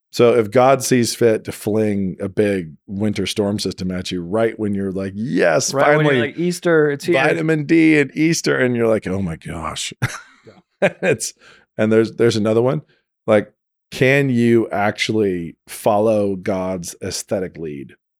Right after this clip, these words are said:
Speaker 2: Or, and
Speaker 1: Can
Speaker 2: the,
Speaker 1: you
Speaker 2: yeah.
Speaker 1: imitate him
Speaker 2: The
Speaker 1: and follow
Speaker 2: heat,
Speaker 1: his aesthetic lead?
Speaker 2: the heat of your rage does not melt the snow.
Speaker 1: <laughs> Right. Um, can you do that? And so with historic, like, with history, with scriptural characters, with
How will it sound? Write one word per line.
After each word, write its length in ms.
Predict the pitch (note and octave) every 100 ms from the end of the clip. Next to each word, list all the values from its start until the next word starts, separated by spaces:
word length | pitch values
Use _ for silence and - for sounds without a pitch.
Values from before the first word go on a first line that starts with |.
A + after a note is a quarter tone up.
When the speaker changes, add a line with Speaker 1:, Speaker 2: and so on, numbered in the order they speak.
| _ _ _ _ _ _ _
Speaker 2:
Or, 400 | A2+ A2+ A2 -
and 80 | -
Speaker 1:
Can 140 | C3+ C3+
Speaker 2:
the, 80 |
Speaker 1:
you 240 | C3 A#2+ A#2+
Speaker 2:
yeah. 120 | D3 D3
Speaker 1:
imitate 360 | - A2+ F#2+
him 300 | G#2+ G#2 F#2 -
Speaker 2:
The 100 | D3
Speaker 1:
and 80 | D3
follow 240 | A#2+ A2+
Speaker 2:
heat, 80 | G#2
Speaker 1:
his 120 | F#2+
aesthetic 380 | G2 - F#2+ F2+
lead? 300 | F#2 E2+ E2
Speaker 2:
the 100 | C3
heat 200 | C3+ C#3+
of 100 | C3
your 160 | B2 A#2
rage 420 | A#2 A2+ G#2+ G#2
does 200 | G#2+ G2+
not 240 | G#2 F#2+
melt 280 | F#2 G2+ F#2
the 80 | F#2+
snow. 420 | - G2+ F#2+ G2+
Speaker 1:
<laughs> 20 | G#2
Right. 500 | C3 - - - - _ _ _ _ _ _ -
Um, 420 | G#2+ G2+ F2+ D#2+ - _ _ -
can 160 | D3+
you 80 | D3
do 200 | C3 D#3+
that? 200 | G2+ E2
And 140 | G2+ G#2
so 280 | A#2+ A2 G2+
with 440 | F#2 G2 A2+ G#2
historic, 420 | A2 - G#2+ F#2+ - _
like, 160 | F2+ F2+
with 140 | G2+ -
history, 440 | D3 - D2 - _ _ _ -
with 460 | G#2 G#2 F2+ - _ _ _
scriptural 460 | - C#3+ C#3 A2+ F#2+
characters, 640 | F#2+ D2+ C#2 A#1 A#1 -
with 300 | G2 E2+